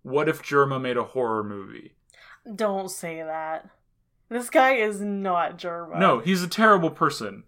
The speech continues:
Speaker 1: He's a ter-, it's a, it's like if a, a horrible person. But there are, like, if
Speaker 2: No, it's a, it's like if the Bum Fights guy was a Twitch streamer.
Speaker 1: <laughs> I think leaning into the fact that everyone in a found footage movie is a horrible person by picking, like, one of the worst people you can imagine, which is, like,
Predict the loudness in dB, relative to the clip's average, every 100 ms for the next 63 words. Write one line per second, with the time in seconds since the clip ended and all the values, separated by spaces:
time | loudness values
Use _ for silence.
0 | -10 -8 -6 -4 -6 -4 -6 -6 -8 -8
1 | -6 -4 -2 -2 -4 -6 -2 -2 0 2
2 | 4 4 2 0 0 0 4 4 2 -8
3 | _ _ _ 0 4 4 2 0 0 -4
4 | _ _ -2 6 10 10 8 4 0 0
5 | -2 6 6 6 -2 0 -2 -2 -2 -2
6 | -2 -4 -2 -4 -4 -16 -14 -6 -4 -4
7 | -10 -14 -18 _ _ _ _ _ _ _
8 | _ _ -8 -2 -2 -2 -14 -12 -10 0
9 | 0 0 -4 -8 -8 -4 -6 -6 -16 -14
10 | -2 0 0 -4 -4 -4 -2 -4 -4 -6
11 | -4 -4 2 2 2 0 -2 -2 -4 -2
12 | -4 -4 -6 -6 -4 -2 -4 -6 -6 -6
13 | -8 -6 -6 -6 -8 -8 -4 -2 -4 -6
14 | -8 -8 -8 -4 -4 -2 -6 -6 -6 -4
15 | -6 -6 -4 -4 -4 -6 -6 -6 -6 -10
16 | -12 -8 -8 -8 -10 -8 -6 -6 -8 -8
17 | -8 -8 -10 -10 -8 -8 -8 -10